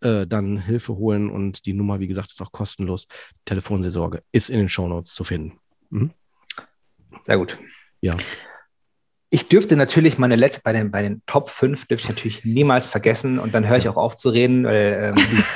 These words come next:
Speaker 1: <laughs>
Speaker 2: jetzt sind wir wirklich
Speaker 1: Das ist die
Speaker 2: deutlich
Speaker 1: zweite
Speaker 2: überzogen.
Speaker 1: Halbzeit. Ja, klar.
Speaker 2: Ja, schon dritte
Speaker 1: Ja.
Speaker 2: Halbzeit.
Speaker 1: Lieber wetten, das.
Speaker 2: Ähm, <laughs> also, was auch wirklich, wirklich toll ist, ist, ähm,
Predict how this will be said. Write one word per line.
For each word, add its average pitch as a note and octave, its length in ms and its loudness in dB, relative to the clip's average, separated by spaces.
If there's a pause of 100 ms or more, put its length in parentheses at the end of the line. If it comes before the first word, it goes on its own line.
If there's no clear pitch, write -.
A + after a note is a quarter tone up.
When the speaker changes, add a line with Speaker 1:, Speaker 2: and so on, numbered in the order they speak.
Speaker 1:
<laughs> - 180 -14
Speaker 2:
jetzt A#3 180 2
sind A#2+ 140 4
wir G#2 160 2
wirklich A2 80 2
Speaker 1:
Das G#2+ 80 4
ist - 100 2
die - 40 8
Speaker 2:
deutlich A2+ 160 6
Speaker 1:
zweite C3+ 200 4
Speaker 2:
überzogen. B2 280 6
Speaker 1:
Halbzeit. - 300 2
Ja, A#2+ 180 4
klar. A2 240 2
Speaker 2:
Ja, A2 240 4
schon A#2+ 180 -2
dritte - 220 4
Speaker 1:
Ja. A2 40 4
Speaker 2:
Halbzeit. A2+ 400 0
Speaker 1:
Lieber C3 200 4
wetten, C3 180 2
das. B2 180 6
Speaker 2:
Ähm, B2 220 0 (480)
<laughs> - 1400 0
also, C3+ 400 6 (300)
was D3 380 0
auch C#3 240 4
wirklich, D3 360 4
wirklich C#3+ 300 -2
toll C#3+ 240 4
ist, D3 260 2
ist, B2+ 360 -8
ähm, A#2 500 0